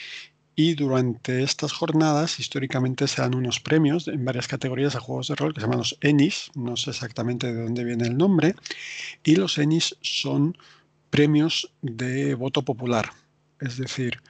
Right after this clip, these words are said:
la gente envía sus, sus candidatos, se hace una, una primera criba en función de cuánta gente ha propuesto el candidato, y luego para cada categoría, pues mejor juego, mejor arte interior, mejores reglas, mejor narrativa, etcétera, etcétera,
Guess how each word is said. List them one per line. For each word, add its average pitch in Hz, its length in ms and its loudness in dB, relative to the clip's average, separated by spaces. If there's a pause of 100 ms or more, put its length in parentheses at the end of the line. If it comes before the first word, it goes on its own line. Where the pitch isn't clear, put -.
(240)
la 127 120 -4
gente 127 280 0
envía 123 440 2
sus, 123 1000 -8 (1120)
sus - 240 -6
candidatos, 160 880 0
se - 160 -6
hace 120 160 -6
una, 120 380 -4
una 131 220 -6
primera 139 320 0
criba 208 320 4
en 220 120 -2
función 135 260 -6
de 127 80 -6
cuánta 123 280 -4
gente 120 400 -4
ha 120 460 -2 (200)
propuesto 127 440 -4
el 143 60 0
candidato, 185 600 2 (500)
y 156 140 6
luego 185 140 2
para 131 160 2
cada 123 200 0
categoría, 127 540 2
pues - 240 -10
mejor 113 260 -10
juego, 127 380 -6
mejor 120 320 -4
arte 120 240 -4
interior, 131 720 0
mejores 117 420 -4
reglas, 131 440 2
mejor 120 280 -4
narrativa, 120 540 0
etcétera, 131 360 -6
etcétera, 160 460 0